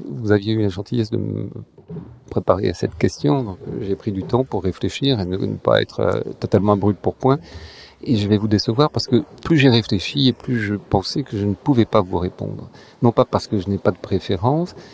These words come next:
mais parce que je crois que c'est presque ontologiquement impossible pour un juge d'établir des,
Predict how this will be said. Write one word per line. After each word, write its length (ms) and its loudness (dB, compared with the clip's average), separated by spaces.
mais 80 4
parce 160 0
que 80 0
je 100 0
crois 180 -2
que 100 -4
c'est 100 2
presque 340 -2
ontologiquement 680 2
impossible 720 0
pour 260 -2
un 80 2
juge 320 -6
d'établir 580 2
des, 360 -2